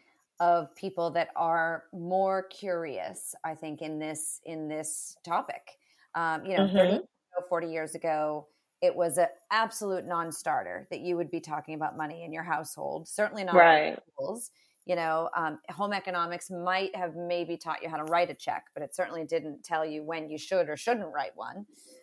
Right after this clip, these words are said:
Speaker 1: Um,
Speaker 2: Right.
Speaker 1: and so, and so that was a, a real problem for our society. And I think that that has made us kind of become where we are today, with insane amounts of debt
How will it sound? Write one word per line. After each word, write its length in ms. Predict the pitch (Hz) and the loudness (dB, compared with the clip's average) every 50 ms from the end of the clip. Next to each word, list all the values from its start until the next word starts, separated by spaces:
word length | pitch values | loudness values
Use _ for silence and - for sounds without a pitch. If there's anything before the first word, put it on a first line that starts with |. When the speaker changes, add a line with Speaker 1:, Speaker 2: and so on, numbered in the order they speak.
| _ - - | _ -6 -2
Speaker 1:
Um, 200 | 185 185 180 180 | 2 6 10 12
Speaker 2:
Right. 420 | 185 170 165 156 147 143 143 - - - 190 _ - - | 12 12 12 12 10 6 2 0 -6 -14 -20 _ -4 -4
Speaker 1:
and 180 | 220 220 214 | -4 -2 -2
so, 380 | - 240 226 214 214 214 214 220 | 2 6 6 8 8 8 6 4
and 200 | - - 220 220 | 0 -2 -4 -2
so 100 | - 240 | -2 4
that 160 | 233 240 240 | 6 6 8
was 160 | - 240 - | 6 4 0
a, 140 | 240 220 202 - - | -2 -6 -6 -2 0
a 100 | 220 202 | 0 0
real 360 | 202 208 208 208 208 208 202 | 2 2 2 4 4 4 2
problem 580 | 208 - 208 208 381 - - 175 143 - - 175 - | 0 -2 -2 -2 0 0 -2 -4 -4 -4 -8 -8 0
for 160 | 185 180 - | 2 2 4
our 380 | - 170 165 160 165 160 165 165 | 4 4 4 4 4 4 2 -2
society. 500 | - - 170 - 165 156 - 147 175 185 | -6 -6 -4 -2 0 0 0 -2 -2 -4
And 100 | 185 170 | -2 -4
I 80 | 160 | -6
think 240 | 156 - 160 151 - | -6 -8 -10 -8 -4
that 200 | 160 151 147 - _ _ _ - | -4 -4 -4 -6 _ _ _ -8
that 140 | 151 156 | -8 -8
has 500 | 156 151 156 156 156 156 151 139 - - - - - - | -4 -2 -2 0 0 -2 -4 -6 -8 -12 -14 -18 -18 -12
made 320 | 180 170 165 156 160 165 | -8 -4 -2 -2 0 0
us 300 | 170 165 - - - - _ - | 0 0 0 -4 -8 -10 _ -10
kind 120 | 175 170 | -6 -4
of 140 | 170 165 147 - _ - | -4 -4 -6 -8 _ -6
become 320 | 185 165 - 175 165 165 160 | -6 -6 -4 -4 -4 -2 0
where 140 | 165 165 175 | -2 0 0
we 120 | 175 170 | 2 2
are 140 | 165 170 175 | 2 2 0
today, 420 | - - 175 175 190 240 233 190 | 0 0 4 4 4 4 4 0
with 200 | 156 160 170 170 - | -2 -4 -6 -10 -8
insane 680 | - 180 175 156 139 - - - - 185 190 202 226 226 | -8 -8 -8 -6 -6 -8 -8 -6 -4 -4 -4 -2 -4 -4
amounts 380 | 196 170 165 165 156 - - - | -4 -4 -4 -6 -6 -8 -10 -12
of 100 | 143 139 | -14 -8
debt 340 | - 147 156 185 214 - | -6 -2 -2 -2 -4 -6